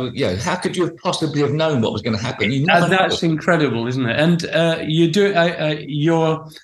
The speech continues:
Speaker 2: continuing to do gigs now, is that right?
Speaker 1: Yes. So, yeah, we, so we, we had, um, we've had two albums out on,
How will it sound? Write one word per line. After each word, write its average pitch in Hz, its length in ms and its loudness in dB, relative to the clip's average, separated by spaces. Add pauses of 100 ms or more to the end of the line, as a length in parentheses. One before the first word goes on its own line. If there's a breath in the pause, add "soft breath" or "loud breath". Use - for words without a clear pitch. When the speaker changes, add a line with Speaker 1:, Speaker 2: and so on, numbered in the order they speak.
(140 loud breath)
Speaker 2:
continuing 175 460 4
to 151 160 -2
do 143 180 0
gigs 135 300 -2
now, 143 240 0
is 98 100 -4
that 139 140 -4
right? 180 220 -4 (760 loud breath)
Speaker 1:
Yes. - 420 0
So, 156 200 2
yeah, 180 240 2
we, 127 100 -2
so 156 160 0
we, 147 220 -2
we 147 120 0
had, 143 240 -2
um, 117 460 0
we've 123 160 -6
had 123 220 -4
two 160 560 -2
albums 123 440 0
out 107 280 -2
on, 101 520 -2